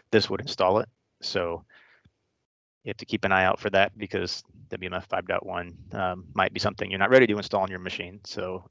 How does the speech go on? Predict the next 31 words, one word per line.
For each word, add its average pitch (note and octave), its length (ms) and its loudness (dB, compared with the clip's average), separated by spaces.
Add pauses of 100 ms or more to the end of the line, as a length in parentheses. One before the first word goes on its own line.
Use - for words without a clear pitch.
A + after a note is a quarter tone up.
(140)
keep, - 180 -8 (160)
you - 80 -12
know, F#2+ 80 -6
pick - 240 -6
the, G2 160 2 (100)
the G2+ 100 -6
version G2 380 0
that G2 140 -4
you're F#2 120 0
expecting F#2 520 -2
to - 100 -8
be F#2 140 -6
there. F2+ 220 -6 (680)
Um, F#2+ 540 -2 (120)
you G#2+ 120 -6
can G#2+ 100 -4
decide F#2+ 360 4
whether F#2+ 280 0
or F#2 60 -2
not G2 240 -2
to, F#2 400 -10 (320)
uh, F#2+ 160 -10 (100)
collect F#2+ 320 2
telemetry, C#3+ 540 0 (480)
and F#2 600 -2 (100)
auto B2+ 240 6
upgrade A#2 400 4
minor G#2 280 2
version G2+ 580 -2
just G2 280 -6
means F#2+ 480 -2